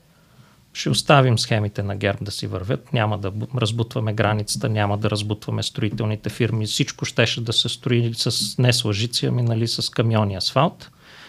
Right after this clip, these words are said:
А, и ще си приемем П В О-то, ще го напишем така, че да няма съдебна реформа в него, доколкото това е възможно.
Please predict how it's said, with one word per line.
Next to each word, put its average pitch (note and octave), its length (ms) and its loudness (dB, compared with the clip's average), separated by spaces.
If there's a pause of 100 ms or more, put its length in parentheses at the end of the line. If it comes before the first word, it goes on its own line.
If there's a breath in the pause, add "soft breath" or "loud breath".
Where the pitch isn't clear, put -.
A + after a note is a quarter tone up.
(460 loud breath)
А, C3 440 6 (880)
и F#3 340 6 (300)
ще - 160 -4
си - 240 -6
приемем E3 360 6
П E3 220 4
В D3+ 120 2
О-то, D#3 640 0 (420)
ще - 140 -6
го A#2 100 0
напишем D#3+ 440 2
така, D#3 300 0
че - 140 -6
да D3+ 100 0
няма C#3+ 200 4
съдебна C3 500 2
реформа B2 560 0
в - 100 -8
него, A2+ 240 -2
доколкото A2+ 540 -4
това A2+ 220 -2
е A2 40 -2
възможно. A2 760 -2